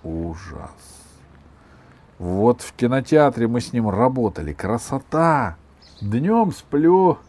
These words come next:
вечером кино смотрю, ночью дежурю, караулю. Так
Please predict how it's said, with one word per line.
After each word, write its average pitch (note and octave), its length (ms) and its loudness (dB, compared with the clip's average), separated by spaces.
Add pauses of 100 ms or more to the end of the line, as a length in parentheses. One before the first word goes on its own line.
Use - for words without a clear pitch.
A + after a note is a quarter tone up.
(120)
вечером C3+ 560 -2
кино A2 380 -6
смотрю, A#2 520 -4
ночью A#2+ 400 -4
дежурю, G2 580 -2
караулю. D2+ 640 -8 (720)
Так - 380 -10